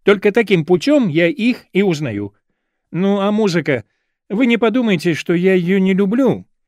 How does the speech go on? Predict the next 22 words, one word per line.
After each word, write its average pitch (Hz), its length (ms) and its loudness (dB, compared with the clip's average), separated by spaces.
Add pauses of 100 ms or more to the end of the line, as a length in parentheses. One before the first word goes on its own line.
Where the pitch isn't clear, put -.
(120)
Хорошую 233 480 2
музыку 214 380 -2
я 214 160 2
обожаю, 196 540 -2 (280)
но 226 220 2
боюсь 170 500 0
её. 92 360 -8 (240)
Она 226 220 2
настраивает 196 580 0
меня 180 260 -2
чересчур 156 600 -2
романтично. 151 720 -6 (540)
Пианистов 220 640 0
я 156 240 -2
прямо-таки 208 840 -4
боготворю. 143 580 -6 (160)
Иногда 214 360 0
влюбляюсь 196 480 0
даже 185 280 0
в 151 40 -2
двух 156 300 -2
разом, 135 460 -4